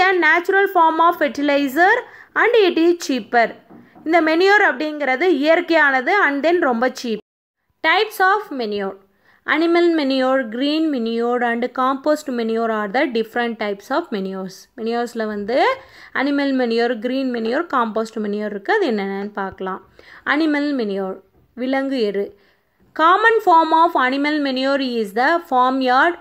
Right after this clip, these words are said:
manure. It contains the feces and urine of different livestock like horses, cattle, pigs, sheep, chicken, turkey and rabbits. இந்த அனிமல் மெனியூர்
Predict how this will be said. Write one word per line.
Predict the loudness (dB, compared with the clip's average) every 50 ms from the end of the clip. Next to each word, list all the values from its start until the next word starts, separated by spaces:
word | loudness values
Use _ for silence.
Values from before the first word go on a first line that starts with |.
| -8 -8 -6
manure. | -4 -2 -2 -2 -2 -4 -6 -8 -14 _ _ _ _ _ _ _ -4
It | -2 0 0 2
contains | 2 2 2 2 2 2 2 4 4 2 0 0 0 0
the | 2 2 2 0 -2
feces | -2 -2 -2 -2 -2 0 2 2 2 2 0 0
and | 0 0 0
urine | -2 -2 -2 0 0 0 2 0 0 0 2 2
of | 2 0 0 -4 -8 -8
different | -8 -8 -6 -4 -4 -2 -2 -2 -4 -6 -8 -14 -14 -16 -20 -18 -10 -4 -2 0
livestock | 0 0 0 -2 -2 0 2 2 2 0 0 -2 0 0
like | 0 0 0 -2 -4 -2 0
horses, | 2 0 0 0 -2 -4 -4 -6 -6 -4 -2
cattle, | -2 -2 -2 -2 -4 -6 -6 -6 -6 -6
pigs, | -6 -6 -6 -8 -8 -8 -8 -8 -6
sheep, | -4 -4 -2 -2 -4 -6 _ -12 -10
chicken, | -10 -8 -6 -4 -4 -4 -4 -4 -4 -2 -2
turkey | -2 -2 -4 -6 -6 -4 -2 -2 0 0 0
and | -2 -2 -2 -2 -2
rabbits. | -2 -2 -2 -2 -2 -2 -2 -4 -6 -16 -20 _ _ _ _ _ _ _ _ _ _ _ _ _ _ -20 -20 -16 _
இந்த | 0 2 2 2
அனிமல் | 2 2 2 2 2 2 2 2 2
மெனியூர் | 2 4 4 4 4 4